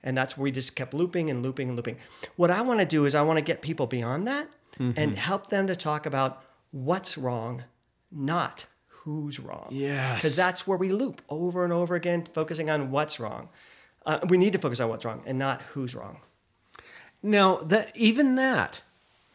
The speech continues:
Speaker 2: is not the most important thing, but it's an important starting
Speaker 1: Yeah.
Speaker 2: place. A-, and I think you, you mentioned three specific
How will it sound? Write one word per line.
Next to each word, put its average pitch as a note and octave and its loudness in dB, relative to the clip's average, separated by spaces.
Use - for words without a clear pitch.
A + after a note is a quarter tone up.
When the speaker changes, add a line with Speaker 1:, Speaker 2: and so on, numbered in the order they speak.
Speaker 2:
is E3 8
not G3+ 4
the G3 6
most F3+ 4
important D3+ 2
thing, F3+ 4
but D#3+ 10
it's - 2
an F3+ 6
important D#3 4
starting G3 2
Speaker 1:
Yeah. C3 4
Speaker 2:
place. G2+ -2
A-, F#3 0
and F#3 2
I F#3 4
think A3+ 2
you, E3 2
you F3+ 2
mentioned E3+ 4
three F3 4
specific - 2